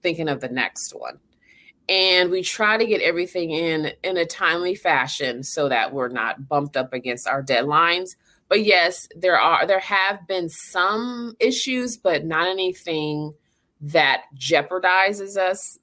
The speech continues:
um, because we kind of have it where, where there's a window when we ship out to our subscribers, and it's usually the middle to the latter part of the month. So,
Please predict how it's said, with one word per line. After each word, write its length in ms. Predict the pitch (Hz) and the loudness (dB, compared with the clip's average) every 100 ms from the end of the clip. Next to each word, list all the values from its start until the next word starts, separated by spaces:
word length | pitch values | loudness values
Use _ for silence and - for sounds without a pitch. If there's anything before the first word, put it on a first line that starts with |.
| _ | _
um, 480 | - 156 147 143 139 | -4 -2 0 0 -2
because 340 | 147 160 185 170 | -6 -4 -4 -4
we 100 | 160 | -6
kind 280 | - 190 | -2 0
of 100 | 170 | 0
have 360 | 165 170 151 147 | -4 0 0 0
it 200 | 127 - | -2 -4
where, 400 | 160 160 139 127 | -4 -2 0 -2
where 120 | 139 | -2
there's 200 | 156 165 | 0 0
a 80 | 156 | 0
window 440 | 147 147 151 147 143 | 0 0 0 2 0
when 140 | 135 | 0
we 100 | 139 | -4
ship 280 | 139 147 143 | -2 -4 -2
out 320 | - 127 117 - - | 0 0 0 -2 -2
to 240 | 156 143 139 | 0 -2 0
our 140 | 127 | 0
subscribers, 1000 | 151 - - - 196 196 208 214 226 - _ _ _ _ - - | 0 -4 -4 -2 0 0 0 0 0 -4 _ _ _ _ -16 -4
and 120 | 156 | 0
it's 180 | 151 147 | 0 2
usually 460 | 165 156 156 151 147 | 0 2 2 2 2
the 160 | 143 | 0
middle 340 | 139 147 151 147 | 2 4 4 2
to 120 | 151 | 0
the 120 | 143 | 0
latter 360 | 127 127 123 139 | 2 2 2 -2
part 260 | - 165 | 0 0
of 120 | 170 175 | 0 -2
the 80 | |
month. 300 | 196 196 190 | -2 0 0
So, 600 | - - 180 160 151 151 | 0 4 6 6 4 0